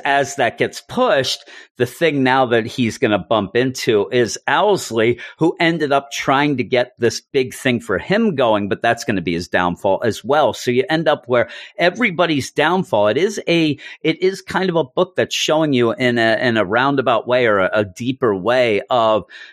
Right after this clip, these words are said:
how these motivations go. And if you do what's against your nature, you end up messing up.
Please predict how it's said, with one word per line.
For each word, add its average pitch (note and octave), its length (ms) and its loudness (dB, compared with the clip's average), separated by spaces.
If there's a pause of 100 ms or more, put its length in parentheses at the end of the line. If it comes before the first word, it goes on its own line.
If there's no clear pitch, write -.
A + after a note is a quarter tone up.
how C#3 340 0
these A2+ 300 -6
motivations A#2 840 0
go. B2 420 0
And C3+ 520 0 (340)
if C#3 280 -2
you A#2+ 200 0
do E3+ 600 2 (180)
what's C3+ 380 0
against C#3 520 -2
your A#2 120 2
nature, A#2+ 680 0 (340)
you B2 220 0
end C3+ 240 0
up B2 180 0
messing A2 520 0
up. G#2+ 280 -2